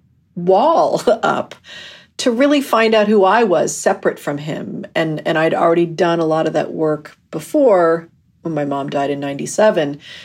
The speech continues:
you know, separate from her. And so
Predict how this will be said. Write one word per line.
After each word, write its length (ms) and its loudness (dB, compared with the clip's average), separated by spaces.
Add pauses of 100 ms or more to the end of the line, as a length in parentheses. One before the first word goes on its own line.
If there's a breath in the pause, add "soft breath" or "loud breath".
(220 loud breath)
you 120 -2
know, 120 -2
separate 460 -2
from 200 -8
her. 640 0 (1200 soft breath)
And 160 0
so 420 0